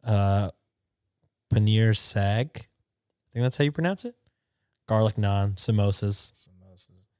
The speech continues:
Speaker 1: Pani
Speaker 2: Those
Speaker 1: puri.
Speaker 2: samosas were amazing.
Speaker 1: And then the mango lassies. Ooh,
Speaker 2: Mm-hmm.
Speaker 1: baby.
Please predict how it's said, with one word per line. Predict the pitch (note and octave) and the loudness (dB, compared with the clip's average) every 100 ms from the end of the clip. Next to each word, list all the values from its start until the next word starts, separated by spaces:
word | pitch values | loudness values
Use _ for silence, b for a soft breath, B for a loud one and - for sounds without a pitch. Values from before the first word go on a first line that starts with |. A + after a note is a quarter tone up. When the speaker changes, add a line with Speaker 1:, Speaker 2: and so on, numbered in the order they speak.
| _ | _
Speaker 1:
Pani | - G2+ | 0 0
Speaker 2:
Those | F#2+ | 2
Speaker 1:
puri. | G2 G2 G#2 | 2 2 0
Speaker 2:
samosas | G2+ - | -4 -16
were | F#2 F#2 _ _ _ G#2 G2+ | -20 -20 _ _ _ -20 -20
amazing. | F#2 F2+ F#2 F#2 _ _ _ _ - | -20 -20 -20 _ _ _ _ _ -4
Speaker 1:
And | A2+ | 0
then | G2+ | 2
the | G2+ | 0
mango | G2 G#2 G2+ | 0 0 0
lassies. | G2 G2 G2+ A2+ A2+ - - | 0 -2 -2 -2 -4 -6 -10
Ooh, | G#2+ F#2+ | -10 -10
Speaker 2:
Mm-hmm. | G2+ A2+ G#2+ G#2+ | -16 -20 -12 -8
Speaker 1:
baby. | - | -8